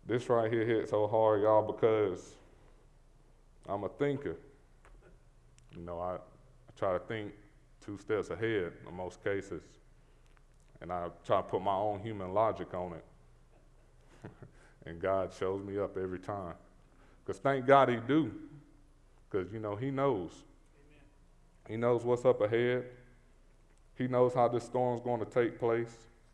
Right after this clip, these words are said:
Speaker 1: You know, all of our storms are different. Some of us have little showers.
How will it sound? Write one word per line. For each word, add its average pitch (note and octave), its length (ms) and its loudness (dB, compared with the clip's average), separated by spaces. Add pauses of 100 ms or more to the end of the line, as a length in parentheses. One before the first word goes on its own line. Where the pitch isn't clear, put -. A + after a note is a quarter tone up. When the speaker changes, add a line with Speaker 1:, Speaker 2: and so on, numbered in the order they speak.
(880)
Speaker 1:
You A2 80 -8
know, G#2+ 120 4
all A#2 240 6
of B2+ 100 4
our A#2+ 120 4
storms C3+ 360 -2
are A2 60 -2
different. A2+ 420 2
Some B2 240 0
of A#2 160 0
us G#2 80 -2
have A2 240 -2
little A2+ 240 -2
showers. G2+ 540 2